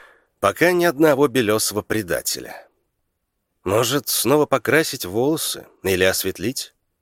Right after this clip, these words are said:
Или только одну прядь, как у Томаса из «Мира Маллинов»? Ну, вот здесь, ближе к виску?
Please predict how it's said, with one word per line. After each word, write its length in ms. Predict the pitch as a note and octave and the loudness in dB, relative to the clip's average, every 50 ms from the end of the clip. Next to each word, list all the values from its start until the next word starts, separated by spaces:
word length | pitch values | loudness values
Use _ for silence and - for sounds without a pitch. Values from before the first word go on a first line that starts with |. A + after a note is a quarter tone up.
| _ _ _ _ _ _ _ _ _ | _ _ _ _ _ _ _ _ _
Или 220 | - C4 A#3 G#2 F2+ | -4 -2 -2 0 0
только 320 | - G#2 F2 - - F2+ | 0 0 0 2 0 0
одну 200 | F2 D#2+ G2 F#2 | 0 0 -2 -4
прядь, 420 | - - F#2+ C3 E3 E3 - - - | -2 0 2 2 2 2 -2 -4 -2
как 260 | - F#2+ E2+ - - | 0 0 0 0 -4
у 160 | D#2+ D#2+ D#2 | -8 -8 -4
Томаса 500 | - - E3 B2+ F2 D#2+ - - - D#2+ | 2 4 4 4 4 0 -4 -4 -4 -4
из 160 | F2+ F#2+ F2 | -4 -2 0
«Мира 300 | A2+ A#2+ A#2 G#2+ G2 G2+ | 2 2 2 2 2 2
Маллинов»? 680 | G2 A2+ B2+ A2 E2 D#2 D#2 D2+ D2 C#2+ - - - _ _ _ _ _ _ _ _ - | 2 2 2 2 2 0 -4 -6 -8 -10 -14 -16 -20 _ _ _ _ _ _ _ _ -4
Ну, 180 | - D#3+ E3 | -2 0 2
вот 140 | D3+ D3+ D#3 | 2 2 0
здесь, 560 | - A2+ G2+ D#2+ - - - - - - - E2 | 0 -2 -4 -6 -4 -4 -6 -4 -6 -6 -8 -8
ближе 420 | E2 F2 G#2+ B2+ B2 G2 F2 F#2 - | -6 -2 0 0 0 0 -2 -4 -8
к 100 | - - | -8 -8
виску? 680 | E2 F#2 F2 - - - - - D3+ F#3+ G#3+ A3 F#3+ | -6 -4 -4 -4 -4 -4 -4 -4 -4 -4 -6 -8 -14